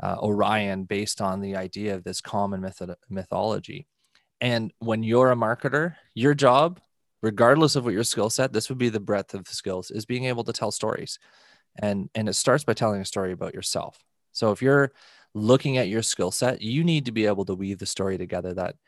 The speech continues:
like, you know, just use myself as an example. Like, pr-, pretty, pretty depth on, on S E O. S E O would be a core strength of mine, marketing operations as well. But,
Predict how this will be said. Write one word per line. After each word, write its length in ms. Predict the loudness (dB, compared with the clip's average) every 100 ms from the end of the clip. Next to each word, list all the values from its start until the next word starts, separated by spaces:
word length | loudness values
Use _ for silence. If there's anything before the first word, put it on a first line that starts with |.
| _ _ _
like, 280 | -6 -6 -8 -8
you 140 | -6
know, 240 | -4 -6 -4
just 220 | -2 0
use 160 | -2
myself 360 | -2 -2 -2 -2
as 140 | -4
an 140 | -6 -8
example. 480 | -10 -10 -10 -8 -8
Like, 160 | -8 _ _ -6
pr-, 160 | -6 -4
pretty, 320 | 0 2 2
pretty 260 | 0 2 2
depth 300 | 6 4 4
on, 220 | 2 2
on 160 | -2 -4
S 260 | -4 -4 -4
E 120 | -4
O. 180 | -6 -6
S 220 | -6 -4
E 40 | -2
O 60 |
would 140 | -2 -4
be 100 | -6
a 40 |
core 240 | -4 -4
strength 360 | -4 -6 -10 -10
of 80 | -8
mine, 200 | -6 -4
marketing 300 | -6 -6 -6
operations 600 | -6 -6 -8 -8 -10 -12
as 160 | -10
well. 160 | -4 -4
But, 220 | -2 -4